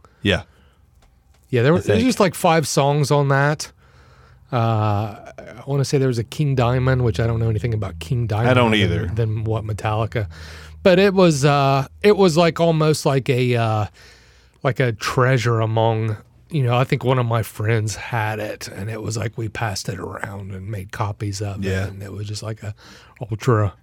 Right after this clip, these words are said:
Speaker 2: rare to us. So
Speaker 1: I'm glad you mentioned King Diamond, 'cause it, the only thing I know about King Diamond is that stupid painted face. Like, I think
Speaker 2: That's
Speaker 1: the
Speaker 2: right.
Speaker 1: singer of the King Diamond guy has that.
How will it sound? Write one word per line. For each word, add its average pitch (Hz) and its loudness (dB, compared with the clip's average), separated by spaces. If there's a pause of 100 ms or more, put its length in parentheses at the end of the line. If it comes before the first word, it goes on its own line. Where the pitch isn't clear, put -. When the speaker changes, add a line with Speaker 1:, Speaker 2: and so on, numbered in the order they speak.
Speaker 2:
rare 107 2
to 107 2
us. 104 0 (220)
So 113 -2 (260)
Speaker 1:
I'm 135 -2
glad 160 2
you 151 2
mentioned 143 0
King 139 2
Diamond, 123 4
'cause 101 2
it, 95 0
the 104 2
only 135 4
thing 131 0
I 123 4
know 127 4
about 120 4
King 123 0
Diamond 120 4
is 90 0
that 98 0
stupid 101 -2
painted 107 0
face. 107 0 (880)
Like, 95 0
I 95 2
think 98 -2 (140)
Speaker 2:
That's 185 2
Speaker 1:
the 240 2
Speaker 2:
right. 277 4
Speaker 1:
singer 107 2
of 98 2
the 98 0
King 104 0
Diamond 101 4
guy 101 2
has 104 2
that. 104 2